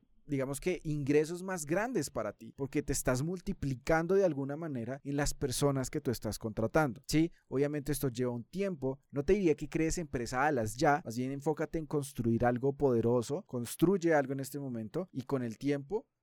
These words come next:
ya puedes crear tu empresa cuando empieces a tener esos ingresos que estamos hablando. Por lo menos cuando tengas tres mil dólares de ingresos, es un buen momento para crear esa empresa. El sexto punto son los lanzamientos de productos digitales. Y sí,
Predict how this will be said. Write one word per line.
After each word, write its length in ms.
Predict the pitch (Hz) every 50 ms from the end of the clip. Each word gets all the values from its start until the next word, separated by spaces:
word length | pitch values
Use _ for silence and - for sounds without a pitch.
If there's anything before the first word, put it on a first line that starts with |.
| _ _ _ _ -
ya 300 | 117 107 147 156 147 -
puedes 300 | - 139 135 135 - -
crear 260 | 147 139 123 107 101
tu 100 | - 120
empresa 360 | 117 110 - 127 127 135 147
cuando 240 | 143 151 135 117 117
empieces 280 | 107 95 113 104 95 110
a 60 | 117
tener 300 | - 123 117 113 110 104
esos 180 | 101 95 98
ingresos 380 | - 120 110 104 95 95 95 -
que 120 | - 113 - _ _ _ _ _ _ _ _ _ -
estamos 400 | - 110 - 117 107 104 98 -
hablando. 320 | 117 110 95 82 - - -
Por 140 | - 127
lo 80 | 143 170
menos 240 | 202 233 247 240 -
cuando 200 | - 185 165 143
tengas 360 | - - 143 143 160 160 -
tres 220 | - 143 127 120
mil 180 | 123 120 123 117
dólares 320 | 135 135 143 143 147 139
de 60 | 139 120
ingresos, 380 | 120 120 131 139 156 190 185 -
es 160 | 147 143 -
un 80 | 143 143
buen 160 | 139 139 139
momento 320 | 139 131 135 131 - 139
para 180 | - 135 131 127
crear 480 | - - 131 113 110 107 107 110 113 113
esa 160 | 104 95 101
empresa. 400 | 98 92 - 82 73 - - _ -
El 120 | - 117
sexto 440 | 110 - - 226 202 - - 220 -
punto 280 | - 208 220 185 - 208
son 200 | 175 202 196 190
los 200 | 202 185 - - -
lanzamientos 1200 | 160 165 170 190 196 196 180 156 - - 190 175 170 165 175 190 196 185 165 143 139 135 131 127
de 80 | 143 139
productos 640 | - 131 127 131 143 151 147 - - 143 139 127
digitales. 840 | 123 135 131 - - - - - - 151 127 98 - - - - - -
Y 80 | - 117
sí, 340 | - - 254 302 311 -